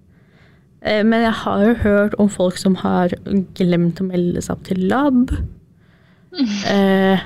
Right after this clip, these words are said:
Speaker 1: og da får en veldig dårlig labtid, eller folk som tar feil buss, og så ender de opp på feil sted i fadderuka og sånne ting.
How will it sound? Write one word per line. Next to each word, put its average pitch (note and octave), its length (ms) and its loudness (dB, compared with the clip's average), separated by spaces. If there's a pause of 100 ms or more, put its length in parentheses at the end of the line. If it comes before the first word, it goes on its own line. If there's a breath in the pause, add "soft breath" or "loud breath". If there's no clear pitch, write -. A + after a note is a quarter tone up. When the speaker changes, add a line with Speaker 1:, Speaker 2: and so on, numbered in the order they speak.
(300 loud breath)
Speaker 1:
og F#3+ 120 2
da F#3 140 0
får F3+ 260 0
en F3+ 80 2
veldig F3 280 2
dårlig A3 320 4
labtid, A3 800 2 (880 soft breath)
eller F#3 140 2
folk F3+ 220 0
som F#3+ 120 2
tar F#3 140 -2
feil F3 200 -4
buss, - 680 -2
og G3+ 80 -4
så F#3 180 -4
ender F#3 240 4
de F3+ 100 2
opp F3 120 -6
på - 160 -20
feil F#3 160 -6
sted G3+ 500 0
i G#3 60 0
fadderuka G3 800 -2
og G3 80 -2
sånne F#3+ 240 0
ting. G3+ 240 4